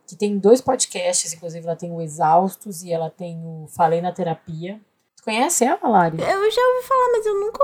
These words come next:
Speaker 2: ouvi nenhum dos dois.
Speaker 1: Ela já participou do Wanda e ela tem um traço, ela é uma ilustradora com um traço lindo, perfeito. Uma das novidades do Estamos Bem é que ela que vai fazer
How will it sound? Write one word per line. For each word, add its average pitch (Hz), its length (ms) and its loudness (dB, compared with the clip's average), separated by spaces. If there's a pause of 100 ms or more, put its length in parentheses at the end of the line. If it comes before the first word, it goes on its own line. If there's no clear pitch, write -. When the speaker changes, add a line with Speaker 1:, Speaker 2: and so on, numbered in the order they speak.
Speaker 2:
ouvi 349 480 2
nenhum 339 360 -4
dos 269 200 -10
dois. 226 260 0
Speaker 1:
Ela 196 180 6
já 196 200 2
participou 208 560 2
do 190 180 -6
Wanda 190 560 0
e 202 160 -6
ela 208 180 4
tem 220 280 -8
um 214 100 -20
traço, 190 540 4
ela 180 120 -2
é 180 40 -4
uma 196 100 -8
ilustradora 190 560 -6
com - 100 -16
um 190 160 -12
traço 190 540 -8 (160)
lindo, 214 560 -6
perfeito. 190 640 -2 (460)
Uma 269 180 -4
das 262 160 2
novidades 202 520 4
do 185 40 -6
Estamos 185 360 -4
Bem 185 220 -6
é 190 40 -6
que 202 180 -4
ela 202 160 4
que 208 120 -8
vai 196 80 -4
fazer 175 520 -2